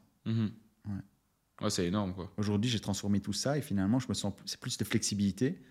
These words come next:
Speaker 1: Mhm.
Speaker 2: plus de temps et plus d'opportunités, alors.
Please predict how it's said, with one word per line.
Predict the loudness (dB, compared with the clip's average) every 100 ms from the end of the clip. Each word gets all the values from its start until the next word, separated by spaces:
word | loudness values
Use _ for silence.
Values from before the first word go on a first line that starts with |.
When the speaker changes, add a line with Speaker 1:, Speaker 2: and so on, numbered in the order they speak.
| -10
Speaker 1:
Mhm. | -4 -2 -2 -6 _ _ _ _ _ _ _ _ _ 2
Speaker 2:
plus | 6
de | 6
temps | 6 2 -2 -10 _ _ _ _ _ _ _ _ _ _ _ _ _ _ _ _ _ _ _ _ _ _ _ _ _ _ _ _ _ _ _ _ _ -10
et | -2
plus | 2 4
d'opportunités, | 2 0 2 2 0 -8
alors. | -8 -12 -16